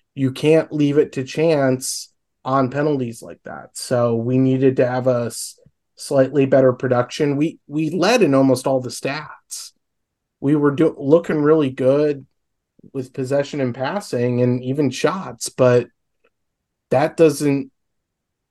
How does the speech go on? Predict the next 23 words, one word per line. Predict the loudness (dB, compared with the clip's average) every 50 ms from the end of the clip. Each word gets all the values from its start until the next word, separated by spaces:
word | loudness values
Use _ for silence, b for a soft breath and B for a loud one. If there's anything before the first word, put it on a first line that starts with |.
| _ _ _ _ _ _ _ _ _ _ _ _ _ _ _ _ _ _ _ _ -8
that | -6 -6 -6 -4 0
doesn't | 0 0 0 0 -2 -4 -2
win | -2 -2 0 0 0
matches. | 0 0 -2 -4 -6 -10 -18 -18 -18 -18 -16 -14 -14 -14 -16 _
Scoring | -12 -8 0 2 4 4 4 4
goals | 4 6 6 6 4 2 0 -2
wins | 0 0 0 0 -2 -6 b b b b b -4
matches, | 0 0 0 0 -2 -4 -6 -4 -4
not | -4 -4 -4 -2
giving | 0 0 2 4 4 4 4
up | 4 4 2 0 _ _ _ _ _ _ _ _ _ _ -6
any | -2 0 0 0 0 -2
kind | -6 -6 -2 0 0 0 0
of | -2 -4
play | -4 -2 0 0 2
that | 2 0 0 0
could | -2 -6 -4
even | -4 -2 -2 0 0 0
look | 0 -2 -2 -2
like | -4 -4 -4 -6
a | -12
penalty. | -14 -12 -14 -14 -14 -16 -20 -20 -20 -20 -20 _ _ _ _ _ _ _ _ _ _ _ _ _ _ _ _ _ _ _ _ _ _
So, | -16 -12 -12 -12 -12 -12 -16 -18